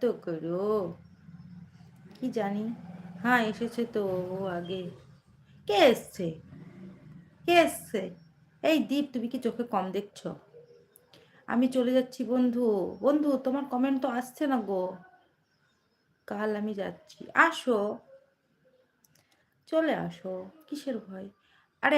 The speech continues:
আব্দুল্লাহ বন্ধু, তোমার কমেন্ট কেন শো করছে না বলো তো? যে বলছে চলে যাচ্ছি, তখন কমেন্ট শো করছে। জি। দো,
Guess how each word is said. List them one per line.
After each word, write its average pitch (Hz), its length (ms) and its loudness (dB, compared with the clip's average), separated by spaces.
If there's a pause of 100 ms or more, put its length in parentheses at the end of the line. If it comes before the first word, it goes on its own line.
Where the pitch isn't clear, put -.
(120)
আব্দুল্লাহ 262 420 0
বন্ধু, 262 280 0
তোমার 269 240 -2
কমেন্ট 269 260 0
কেন 294 120 -2 (120)
শো 262 80 0 (100)
করছে 262 300 -4
না 269 120 0
বলো 262 240 0
তো? 269 80 -4 (1700)
যে 320 120 0 (100)
বলছে 302 220 0 (100)
চলে 262 200 0
যাচ্ছি, 294 220 2 (120)
তখন 254 200 -4 (100)
কমেন্ট 226 300 -2
শো 185 60 -10 (100)
করছে। - 320 -10 (2250)
জি। 185 120 -12 (1500)
দো, 269 100 8